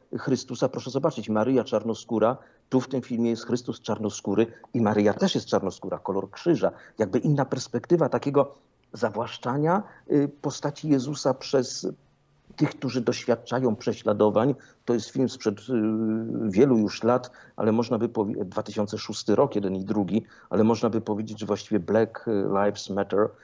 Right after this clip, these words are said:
zostają tutaj troszeczkę, y, uprzedzone, żeby powiedzieć, to cierpienie, którego doświadczają z powodów rasowych, y, czarnoskórzy, y, to jest powtórka cierpienia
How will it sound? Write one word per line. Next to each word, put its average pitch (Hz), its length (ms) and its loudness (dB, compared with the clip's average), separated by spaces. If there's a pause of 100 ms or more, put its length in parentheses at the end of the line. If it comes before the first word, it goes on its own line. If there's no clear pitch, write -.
(120)
zostają 107 580 2
tutaj 107 540 2
troszeczkę, - 480 -2
y, - 40 2 (540)
uprzedzone, 113 880 0
żeby 113 180 -4
powiedzieć, 117 420 -2
to 117 100 -4
cierpienie, 123 560 0
którego 113 280 -2
doświadczają 110 680 0 (220)
z - 100 -16
powodów 110 400 4
rasowych, 107 560 2 (280)
y, 104 800 0 (160)
czarnoskórzy, 117 880 0 (260)
y, 123 120 4 (360)
to - 100 -4
jest 120 320 -4
powtórka 120 540 -2
cierpienia 95 560 -4